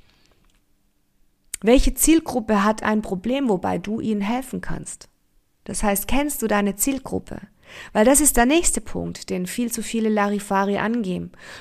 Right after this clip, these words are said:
Zum Fundament gehört deine Zielgruppe dazu. Kennst du sie? Kennst du sie in- und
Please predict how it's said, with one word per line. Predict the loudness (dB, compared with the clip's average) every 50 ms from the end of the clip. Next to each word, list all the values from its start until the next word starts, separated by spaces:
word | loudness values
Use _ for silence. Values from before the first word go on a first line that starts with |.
| -20 -12
Zum | -4 -2 0 0 0
Fundament | 0 0 0 2 4 4 4 4 2 2 0 -2 -4 -2
gehört | -2 0 0 0 -2 -2 -2
deine | -4 -2 -2 -4 -4
Zielgruppe | -4 -4 -4 -4 -4 -6 -8 -8 -6 -6
dazu. | -8 -8 -8 -8 -8 -6 -6 -8 -10 -4 _
Kennst | 4 4 4 4 2 0 -2 -2
du | -4
sie? | -4 -2 -2 -4 -6 -10 -14 _ _ _ _ _ _ _
Kennst | 6 6 6 6 4 2 0
du | 0
sie | 2 2 0
in- | -2 0 2 2 4 4 2 0 -2 -2 0
und | 2 2 2 0 0